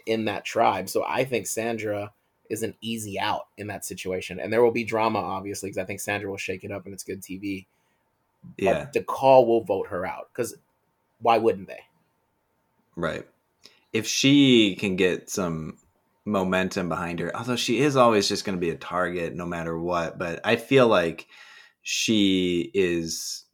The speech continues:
Speaker 2: just such an obvious target. I, I could definitely see it being her as well. I kinda didn't really buy that whole part where Yul was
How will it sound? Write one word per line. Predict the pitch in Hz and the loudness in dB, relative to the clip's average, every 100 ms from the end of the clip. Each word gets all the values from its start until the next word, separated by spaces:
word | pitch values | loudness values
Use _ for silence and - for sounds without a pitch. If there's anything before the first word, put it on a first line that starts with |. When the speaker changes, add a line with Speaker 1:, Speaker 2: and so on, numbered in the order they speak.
| _ | _
Speaker 2:
just | - - 98 - | -8 -4 -2 0
such | 135 117 - | 2 2 0
an | 85 | -4
obvious | 87 87 82 78 76 | 0 0 0 -6 -8
target. | - 78 78 78 90 117 | -8 -6 -6 -4 0 2
I, | 117 | 2
I | |
could | 120 135 | 4 6
definitely | 120 110 110 | 6 6 4
see | 98 - 95 | 0 0 0
it | 82 | 0
being | 95 90 82 78 - | 0 0 0 -6 -4
her | 101 | -2
as | 90 87 | -2 -2
well. | 90 87 82 | 0 0 4
I | 120 | 6
kinda | 123 - 160 190 | 4 2 0 2
didn't | 143 127 117 | 6 6 4
really | 113 104 | 2 2
buy | 82 82 82 92 95 | 2 2 2 2 2
that | 95 90 | 0 0
whole | - 98 92 | -2 0 0
part | - 101 95 - | 2 2 2 2
where | 95 | -2
Yul | 90 90 95 92 95 95 - _ - | -2 -2 0 2 2 0 -4 _ -6
was | 95 90 87 90 - | 0 0 0 -4 -8